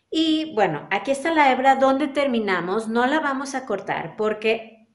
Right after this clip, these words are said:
con este mismo hilo vamos a seguir tejiendo entonces la orilla que va en este lado.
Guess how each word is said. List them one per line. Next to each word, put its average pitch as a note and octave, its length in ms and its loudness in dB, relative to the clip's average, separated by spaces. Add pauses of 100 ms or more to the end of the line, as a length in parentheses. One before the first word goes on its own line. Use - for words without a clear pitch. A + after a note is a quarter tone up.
con E3 500 -10
este G#3+ 320 -4
mismo G#3 380 -4
hilo D#3+ 240 -4
vamos A#3 320 -2
a C4 40 -8
seguir G3+ 380 -6
tejiendo G#3 420 -6
entonces G#3+ 540 -4 (300)
la F#3 180 4
orilla G#3+ 400 0
que G#3+ 140 -6
va F#3 480 0
en F#3+ 200 -2
este E3+ 400 -4
lado. B3 380 2